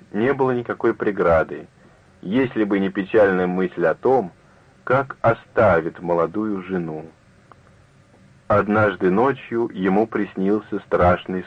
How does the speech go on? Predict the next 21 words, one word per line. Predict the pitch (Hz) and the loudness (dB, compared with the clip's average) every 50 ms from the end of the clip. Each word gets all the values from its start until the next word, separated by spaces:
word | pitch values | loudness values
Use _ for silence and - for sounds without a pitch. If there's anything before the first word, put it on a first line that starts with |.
| - | -6
сон. | - 87 80 76 73 78 80 - - - _ _ _ _ - - _ _ - - - _ _ _ - _ _ _ _ _ | -6 -4 -4 -4 -8 -10 -14 -20 -20 -20 _ _ _ _ -20 -20 _ _ -20 -20 -20 _ _ _ -20 _ _ _ _ _
Будто | - 90 107 120 147 156 - - - 139 | -10 0 2 2 2 2 -2 -4 -2 -2
бежит | 127 117 110 104 95 101 110 120 120 - | 0 2 0 0 2 0 -2 -2 0 0
он | 123 117 113 | -2 -2 -2
по | - - 101 | 0 0 2
военному | 92 92 87 87 90 98 98 98 95 92 92 92 | 4 4 4 4 4 2 2 2 0 0 0 0
полю. | 87 - - 87 85 82 78 78 78 76 76 - _ _ _ _ _ - - - - - _ - - _ | -2 0 0 0 2 2 0 -2 -6 -10 -14 -18 _ _ _ _ _ -20 -20 -20 -20 -20 _ -20 -14 _
Один | - 92 90 87 85 98 110 120 127 127 123 _ - - - - - - - - - - | 0 2 2 2 0 -2 -2 -2 -2 -4 -10 _ -20 -20 -20 -20 -20 -20 -20 -20 -20 -14
в | - 92 | -6 -4
вечерней | 98 95 - - 110 110 123 120 120 117 117 113 | -4 -4 -2 0 2 2 2 2 2 -2 -2 -2
мгле. | 113 110 101 95 95 90 87 85 82 78 76 76 - _ _ - - - _ _ _ - - _ | -4 -4 -2 -2 0 2 2 2 2 0 -4 -8 -18 _ _ -20 -20 -20 _ _ _ -20 -20 _
Бежит | - - 87 98 101 92 101 117 123 123 120 - - _ - - - _ - - - - _ - | -16 -6 0 0 0 0 0 -2 -2 -2 -4 -12 -20 _ -20 -20 -20 _ -20 -20 -20 -20 _ -12
к | _ - - | _ -10 -2
притихшим | - 107 110 110 104 - 131 127 123 - - - 113 110 | 0 0 0 0 0 -2 -2 -2 -2 -4 -2 -2 0 2
вражеским | 104 107 110 113 110 107 107 - - - 113 110 107 | 4 4 4 4 2 0 -4 -6 -6 -6 -2 -2 -2
окопам. | 104 - - 110 98 90 82 - - 78 76 - - - - _ - _ - _ - _ - | -2 -2 -2 0 0 0 0 -2 -6 -10 -10 -12 -20 -20 -20 _ -20 _ -20 _ -20 _ -8
Знает | - 87 87 92 104 117 127 127 123 110 95 | -6 -4 -2 0 0 2 2 2 2 0 -2
почему-то, | - - 101 95 - 110 110 113 110 104 95 87 - 82 76 - | 0 -2 -2 -2 0 0 0 2 2 0 0 0 -2 -4 -6 -6
что | - - - - 98 | -8 -6 0 2 2
его | 104 107 110 120 127 123 | 4 4 4 4 4 4
убьют, | 117 110 104 104 104 101 90 78 76 - | 2 0 -2 -2 0 0 0 -2 -4 -10